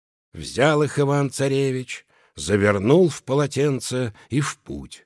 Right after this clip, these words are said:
отправился. Зашел он в лес дремучий, нашел старую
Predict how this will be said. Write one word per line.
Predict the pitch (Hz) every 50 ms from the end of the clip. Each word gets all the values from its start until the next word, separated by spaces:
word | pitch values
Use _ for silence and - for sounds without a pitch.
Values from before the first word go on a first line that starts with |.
| _ _
отправился. | - 90 82 _ - - - 67 65 65 62 - - - - - - 50 - - - _ _ _ _ _ _ _ _ _ _ _ _ _ _ _ _ _ -
Зашел | - 69 67 85 113 110 - - - - 120 131 123 123 123
он | 120 120 120 113
в | 92 92
лес | 90 95 95 98 101 98 90 80
дремучий, | 78 82 90 87 78 78 78 78 78 76 - - - 64 60 - - _ _ _ _ _ - - - - - -
нашел | 76 101 123 117 - - - 139 156 160 151 147 143
старую | - - - - 135 143 139 131 131 131 127 131 131